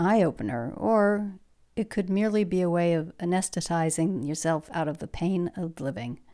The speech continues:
I thought again. Thus far, very little pain. I had a sheltered childhood,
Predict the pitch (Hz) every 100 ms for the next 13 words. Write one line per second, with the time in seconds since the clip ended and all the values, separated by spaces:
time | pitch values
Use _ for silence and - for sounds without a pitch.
0 | - - - - - - - - _ -
1 | 226 233 208 170 143 143 - - _ _
2 | - 214 214 - 170 165 156 - 240 185
3 | 196 185 180 156 170 - 131 113 73 -
4 | - - - _ - - 165 175 170 175
5 | - 151 - 151 - 202 185 127 - -
6 | 170